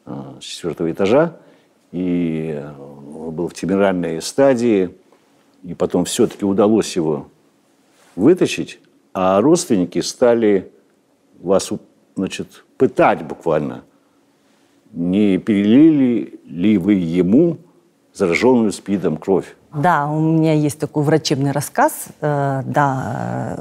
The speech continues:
Speaker 2: И у нас и такие ситуации были. То есть, например, э, по каким-то причинам родственники против переливания крови. Это можно,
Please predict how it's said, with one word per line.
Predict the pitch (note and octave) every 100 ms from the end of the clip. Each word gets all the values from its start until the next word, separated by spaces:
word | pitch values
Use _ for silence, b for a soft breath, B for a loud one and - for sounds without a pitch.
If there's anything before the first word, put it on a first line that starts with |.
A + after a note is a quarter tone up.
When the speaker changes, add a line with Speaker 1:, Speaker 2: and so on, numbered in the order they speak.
| -
Speaker 2:
И | D#3+
у | F#3+
нас | G#3+ -
и |
такие | A3+ F3 E3+
ситуации | - - D#3 D3+ -
были. | C#3 C#3
То | C#3 C3+
есть, | -
например, | C#3+ D#3+ F#3+ D#3+
э, | C#3+
по | - C#3+
каким-то | D#3 F3 -
причинам | D#3 D#3+ - C4 D#3
родственники | G3 - D#3+ D3 C#3+
против | - F3+ F#3 D3
переливания | D#3 D#3 D#3 D3+ C#3 C#3
крови. | - G#3 A#3+
Это | D3+ D3 D3 C#3
можно, | D3+ C3 B2+ -